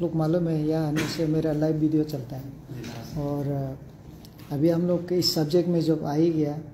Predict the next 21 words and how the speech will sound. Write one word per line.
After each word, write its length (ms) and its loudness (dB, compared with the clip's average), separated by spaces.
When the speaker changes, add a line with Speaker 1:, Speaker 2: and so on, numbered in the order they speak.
Speaker 1:
तो 420 0
ये 400 6
अनलॉफुल 580 4
एक्ट 240 2
जो 180 4
है, 240 0
Speaker 2:
यस 80 -2
सर। 640 -12
Speaker 1:
अनलॉफुल 500 4
एक्ट 260 0
जो 160 0
है, 80 0
अभी 240 -2
हमारा 340 0
डायरेक्टर 460 0
हाउसिंग 340 0
भी 60 2
इधर 180 2
आया 240 0
हुआ 200 0
है। 260 -4